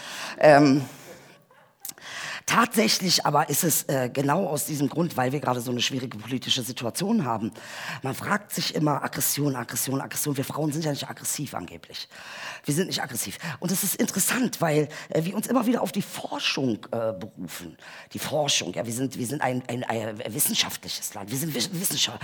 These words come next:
Wissenschaft ist, ist der Westen, ist wissenschaftlich, äh, quasi die Grundbasis für die westliche Kultur.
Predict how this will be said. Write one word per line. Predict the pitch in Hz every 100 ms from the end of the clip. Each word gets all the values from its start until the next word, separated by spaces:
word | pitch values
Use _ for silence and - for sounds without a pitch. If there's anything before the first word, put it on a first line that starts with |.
| 160 131
Wissenschaft | 240 269 - 233 -
ist, | 202 - -
ist | - -
der | 143
Westen, | 156 - - 190
ist | 180 - -
wissenschaftlich, | 285 294 214 220 - 214 -
äh, | 165 160 - - - - - - - - -
quasi | 240 202 226 254
die | 214 180
Grundbasis | 185 269 294 - 151 135 131 156 -
für | -
die | 143 131
westliche | 170 - - 208 180
Kultur. | - 170 - 226 185